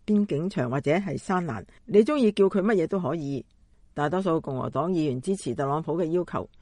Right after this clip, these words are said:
共和黨參議院多數黨領袖麥康奈爾話，「你會認為保護美國嘅土地、控制邊境同保護美國人民，應當係兩黨嘅優先考慮，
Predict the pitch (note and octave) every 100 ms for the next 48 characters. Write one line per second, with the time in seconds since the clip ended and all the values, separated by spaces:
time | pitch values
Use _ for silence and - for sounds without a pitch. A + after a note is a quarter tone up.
0 | - - A3 F#3+ F3 G3+ - C4+ B3+ G#3
1 | A#3+ C4 C4 C#4 G#3 F#3+ F#3 A3+ F#3 F3
2 | D3+ - - F3+ A3+ A3+ F3 D3 D3 D3+
3 | C#3 - - - E3 E3+ F#3 D3+ B2+ -
4 | - - - F#3 A3+ F3 E3+ F3 E3+ F3
5 | F3+ G3+ E3 D#3 - - A#3 A3 G#3+ B3+
6 | B3 F#3+ A3+ F3 C#3 D#3 B3+ F#3+ E3+ F3
7 | D3+ C3+ B2+ B2 - _ - G#3+ A3 G#3
8 | G#3 C#3+ C#3 D3 D#3+ C3+ D#3+ F#3 D#3 F3+
9 | F3+ - F#3 E3+ F3 D3+